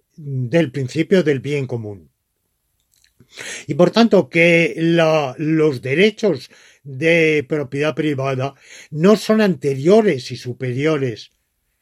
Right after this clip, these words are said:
a la norma del bien común, sino que, por el contrario,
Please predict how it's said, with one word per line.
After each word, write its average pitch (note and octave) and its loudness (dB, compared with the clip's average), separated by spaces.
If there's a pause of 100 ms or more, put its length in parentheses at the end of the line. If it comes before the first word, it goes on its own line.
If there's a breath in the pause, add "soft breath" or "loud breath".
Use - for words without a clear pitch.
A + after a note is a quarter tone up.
(520 soft breath)
a E3 4
la C#3+ -4
norma D#3 -2 (340)
del D#3 -4
bien D3+ -6
común, C#3+ -6 (260 soft breath)
sino E3 0
que, D#3 2
por C3+ -2
el C3+ -2
contrario, D3 -2